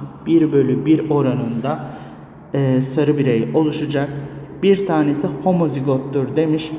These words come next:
Olabilir. Bu bilgi de doğru. Çünkü ihtimallere bakıyorum burada. İki numaralı çaprazlamada sarı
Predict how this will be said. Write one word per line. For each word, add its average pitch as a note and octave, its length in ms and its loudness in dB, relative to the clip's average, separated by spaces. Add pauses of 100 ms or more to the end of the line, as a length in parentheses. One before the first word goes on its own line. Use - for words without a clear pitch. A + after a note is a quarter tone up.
(140)
Olabilir. D#3 840 2 (120)
Bu D3+ 140 2
bilgi A2+ 300 0
de G2 80 -4 (140)
doğru. D#3 500 4
Çünkü D#3 240 -4
ihtimallere C#3+ 680 0
bakıyorum D#3+ 460 0
burada. D#3 300 0 (840)
İki G#3 200 2
numaralı F#3 480 4
çaprazlamada D#3 840 0
sarı E3+ 680 0